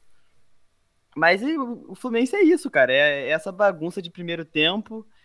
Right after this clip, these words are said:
E aí no segundo tempo decide jogar e a gente fala que, pô, tudo é vitória heróica. É, é na raça, é no time de guerreiros.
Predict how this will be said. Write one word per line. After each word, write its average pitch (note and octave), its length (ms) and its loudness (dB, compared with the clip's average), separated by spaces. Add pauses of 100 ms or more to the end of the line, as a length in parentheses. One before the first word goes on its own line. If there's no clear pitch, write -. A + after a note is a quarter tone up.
(140)
E E3+ 60 -4
aí F3 60 -2
no F3 80 -4
segundo E3+ 260 -10
tempo F3 200 -4
decide F3 360 -4
jogar F3 500 4
e F#3 60 0
a F3+ 40 -2
gente E3+ 220 -12
fala E3+ 180 -2
que, E3 160 -16 (140)
pô, D#3+ 200 -8
tudo D3+ 180 0
é D#3+ 100 4
vitória D3+ 360 2
heróica. B2 840 4 (440)
É, A#2+ 380 -4 (140)
é B2 80 -10
na C3 100 4
raça, B2 420 4
é A#2+ 40 -6
no B2 100 -4
time B2+ 220 -6
de B2 120 -8
guerreiros. C3 920 -2